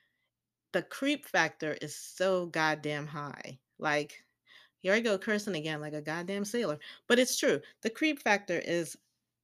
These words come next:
chef's fucking kiss. I mean, it's so, so creepy. And normally things don't unnerve me or scare me. This one had me sitting on the edge of my seat like,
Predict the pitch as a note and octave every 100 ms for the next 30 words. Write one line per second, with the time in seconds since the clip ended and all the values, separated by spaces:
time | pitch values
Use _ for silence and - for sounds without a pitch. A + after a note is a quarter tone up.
0 | _ - - - A#3 G#3+ - - - G#3
1 | E3 C#3+ - B3+ D3 - - - G3+ F#3+
2 | - F3+ - - - F#3+ F#3+ G3 F#3 F3+
3 | E3 F3 F3 F3 - F3+ G3+ G3 D3+ A2+
4 | _ _ _ _ _ _ _ _ G3+ G#3
5 | G#3 A#3+ C#4 C#4 B3 A#3+ G#3+ G3+ F#3+ F#3
6 | E3 E3+ D#3+ D#3 D#3 D3 C#3+ - - C#3+
7 | G#2 C#2+ - _ _ _ _ _ - D#3+
8 | A#3 F4 - F#4 F4+ F4 E4+ D#4 C#4+ C#4
9 | C4 - - G#3+ G3 F#3+ F#3 F#3 E3 -
10 | G3+ C#3+ D3